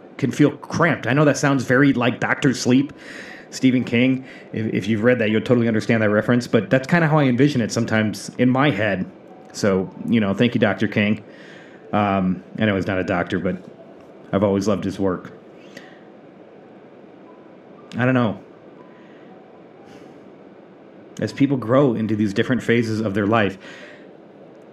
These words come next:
these old chambers can feel cramped and locked.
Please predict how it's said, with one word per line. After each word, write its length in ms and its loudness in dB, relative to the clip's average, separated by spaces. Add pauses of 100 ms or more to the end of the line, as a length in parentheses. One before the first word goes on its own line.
(1120)
these 140 0
old 160 0
chambers 400 0
can 140 -2
feel 180 -2
cramped 320 -2
and 140 -2
locked. 400 -2